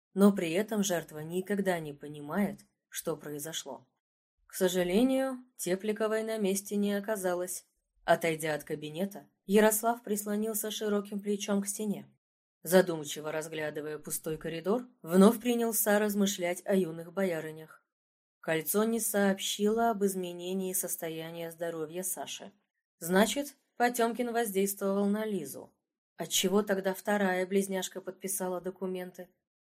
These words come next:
Сестринская любовь? Зачерствевшая за суровые годы нелёгкой жизни душа воина дрогнула.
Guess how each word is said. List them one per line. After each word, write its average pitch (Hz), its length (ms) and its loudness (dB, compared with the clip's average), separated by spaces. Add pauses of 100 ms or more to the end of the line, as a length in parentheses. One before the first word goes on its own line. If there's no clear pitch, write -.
Сестринская 214 720 2
любовь? 220 380 2 (800)
Зачерствевшая 180 920 2
за 160 120 -8
суровые 175 640 -4
годы 175 320 -4
нелёгкой 170 540 -6
жизни 165 340 -8
душа 165 440 -2
воина 185 560 -2
дрогнула. 156 720 -6